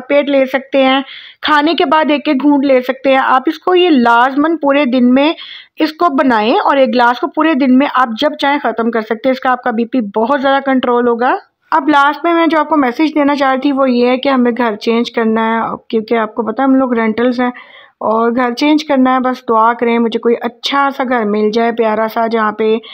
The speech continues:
सुकून के साथ इंसान रह सके। और बस आप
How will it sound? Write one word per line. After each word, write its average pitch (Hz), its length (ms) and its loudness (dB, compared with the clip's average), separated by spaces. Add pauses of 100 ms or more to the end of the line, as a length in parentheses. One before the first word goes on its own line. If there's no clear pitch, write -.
(240)
सुकून 285 680 2
के 302 120 0
साथ 247 240 -2
इंसान 233 460 0
रह 214 160 0
सके। 220 320 -4
और 233 180 -2
बस 247 240 -4 (100)
आप 233 220 0